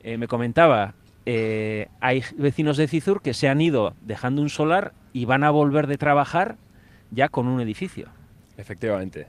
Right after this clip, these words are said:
Speaker 2: ese es el objetivo de, de Nuevo Sistema Modular. Eh, bueno, lo, lo que hemos estado comentando estos días, ¿no? Nosotros, eh, el objetivo nuestro siempre es construir el noventa y cinco por ciento del edificio en la, en la fábrica, en nuestras instalaciones de Meseta de Salinas,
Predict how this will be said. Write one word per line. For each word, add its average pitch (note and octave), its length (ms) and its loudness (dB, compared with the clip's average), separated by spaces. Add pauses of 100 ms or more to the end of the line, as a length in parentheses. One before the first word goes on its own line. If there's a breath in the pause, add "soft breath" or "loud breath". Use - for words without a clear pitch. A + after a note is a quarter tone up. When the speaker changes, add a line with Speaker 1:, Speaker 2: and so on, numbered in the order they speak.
Speaker 2:
ese G2+ 160 -14
es G2+ 80 -10
el F#2+ 80 -6
objetivo F#2 420 -8
de, F2 340 -10
de F2+ 120 -10
Nuevo F#2+ 160 -8
Sistema F#2+ 340 -10
Modular. F2+ 380 -10 (440 soft breath)
Eh, F2 600 -14 (380)
bueno, E2+ 320 -10
lo, E2+ 200 -10
lo F2 160 -10
que F2 60 -12
hemos G2 140 -8
estado F#2+ 160 -8
comentando F#2 320 -8
estos F2 200 -8
días, D#2 200 -14
¿no? F#2+ 100 -14
Nosotros, F#2+ 480 -12
eh, E2 320 -12
el E2+ 60 -12
objetivo G2+ 340 -4
nuestro A2+ 240 -4
siempre G#2+ 240 -4
es G#2+ 80 -2
construir G#2 460 -2
el F#2 120 -4
noventa F#2 300 -6
y F#2 60 -6
cinco A2+ 260 -4
por G2 160 -2
ciento G2 320 -6
del F2+ 140 -6
edificio F#2+ 340 -6
en F#2 60 -6
la, F2 420 -8
en F2 60 -10
la F2 100 -8
fábrica, A#2+ 360 0
en A2 40 -6
nuestras F#2 240 -8
instalaciones F#2 480 -8
de F#2+ 60 -8
Meseta F#2+ 260 -10
de F#2+ 80 -8
Salinas, B2+ 460 -6